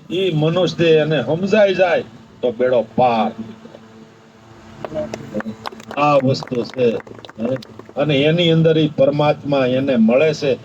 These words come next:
અસલ કબીરપંથી બનવા માટે ગમે એટલી મહેનત કરો, બની શકાતું નથી. ઈ અસલ કબીરપંથી એકોતેર પેઢી તારે. એનું કારણ શું?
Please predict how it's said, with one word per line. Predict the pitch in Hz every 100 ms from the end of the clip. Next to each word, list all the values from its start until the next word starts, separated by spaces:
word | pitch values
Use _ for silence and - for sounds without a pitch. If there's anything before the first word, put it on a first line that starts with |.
| -
અસલ | 151 160 233 226 226
કબીરપંથી | - 185 208 202 175 156 156 165 156
બનવા | 135 147 175 175
માટે | 170 165 175 156 - - - 185
ગમે | 220 240 240
એટલી | 226 208 175
મહેનત | 170 185 220 -
કરો, | 202 196 160 - - -
બની | 151 160 165
શકાતું | 160 147 151 156 202 220 220 135 120
નથી. | 151 156 151 - - -
ઈ | 226 247
અસલ | 214 233 - 160 240 240
કબીરપંથી | 226 226 233 233 226 233 220
એકોતેર | 226 285 247 302 302
પેઢી | 226 233 240 262
તારે. | 262 240 233
એનું | 220 220 226
કારણ | 233 254 277 262
શું? | 220 208 170 -